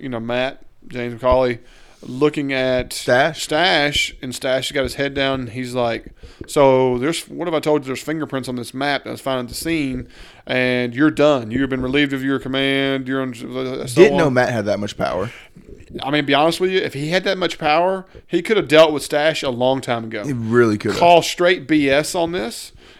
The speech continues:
Speaker 1: unless, I wish he would have had a line up there that, "I've just got off the phone with the governor,"
Speaker 2: Mm-hmm.
Speaker 1: or, "I just got off the phone with Lieutenant Governor," or, "I have been put in charge," this, that, or so on, "and you are officially suspended, and I'm gonna have your hide," whatever. He missed that one little line that gave it credence.
Speaker 2: Yes.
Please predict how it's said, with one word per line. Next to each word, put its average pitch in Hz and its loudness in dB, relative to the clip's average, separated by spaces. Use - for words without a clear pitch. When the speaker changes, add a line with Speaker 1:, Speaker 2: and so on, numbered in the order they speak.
Speaker 1:
unless, 147 0
I 135 0
wish 175 2
he 175 -4
would 170 0
have 156 2
had 143 2
a - 2
line 143 2
up 151 -4
there 151 2
that, 123 -6
"I've 135 -2
just 143 -8
got 147 2
off 131 0
the 120 -16
phone 135 -2
with 131 -4
the 120 -8
governor," 135 -2
Speaker 2:
Mm-hmm. 113 -2
Speaker 1:
or, 131 2
"I 131 4
just 135 -8
got 147 4
off 139 4
the 131 -8
phone 139 -2
with 127 -6
Lieutenant 139 -8
Governor," 156 -4
or, 123 -2
"I 131 -2
have 131 -2
been 127 -6
put 139 -4
in 131 -2
charge," 135 0
this, 139 -4
that, 135 -4
or 127 -4
so 151 -2
on, 165 -2
"and 135 -4
you 151 2
are 131 4
officially 135 -4
suspended, 147 -2
and 123 -2
I'm 131 -2
gonna 127 -2
have 135 0
your 131 -2
hide," 147 4
whatever. 156 -2
He 180 -2
missed 175 -4
that 131 -2
one 165 2
little 170 2
line 131 -2
that 127 -4
gave 156 2
it - -6
credence. 240 -6
Speaker 2:
Yes. - -4